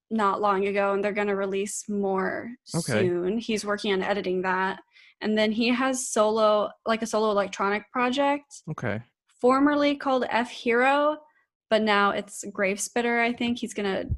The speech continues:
Speaker 1: do something a little bit different with it.
Speaker 2: Okay.
Speaker 1: I don't know.
Speaker 2: So I, I do, like, a blog too,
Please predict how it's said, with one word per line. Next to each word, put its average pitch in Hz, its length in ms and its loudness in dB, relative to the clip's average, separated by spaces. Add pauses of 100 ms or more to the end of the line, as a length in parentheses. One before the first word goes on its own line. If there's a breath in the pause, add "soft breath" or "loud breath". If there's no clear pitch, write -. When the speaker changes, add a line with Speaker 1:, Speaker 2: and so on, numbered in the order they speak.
Speaker 1:
do 208 140 -4
something 202 260 -2
a 190 40 -4
little 190 140 -2
bit 185 140 -4
different 190 320 -4
with 214 160 -4
it. 214 220 2 (580)
Speaker 2:
Okay. 123 280 -8 (120)
Speaker 1:
I 190 60 -4
don't 180 160 -2
know. 190 60 2
Speaker 2:
So 160 280 10
I, 156 300 8
I 170 40 8
do, 196 200 8
like, 175 180 10
a 117 80 8
blog 113 480 6
too, 113 380 2